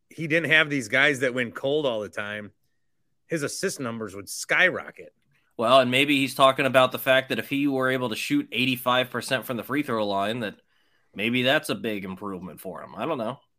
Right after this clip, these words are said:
Speaker 1: The way he, the other night, <clears throat> uh, Sunday night, just, like, nonchalantly was like,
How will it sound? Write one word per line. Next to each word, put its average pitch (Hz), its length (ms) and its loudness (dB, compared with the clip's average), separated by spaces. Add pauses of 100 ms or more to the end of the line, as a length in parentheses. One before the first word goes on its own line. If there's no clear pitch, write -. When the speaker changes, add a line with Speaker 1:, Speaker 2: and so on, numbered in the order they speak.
(540)
Speaker 1:
The 165 140 2
way 220 360 6
he, 190 300 -2
the 160 160 4
other 160 200 4
night, 123 420 -2 (840)
<clears throat> - 400 -12
uh, 113 220 -6
Sunday 151 360 -2
night, 131 440 0
just, 135 240 -4
like, 131 140 2
nonchalantly 123 880 -2
was 110 180 -8
like, 104 320 -6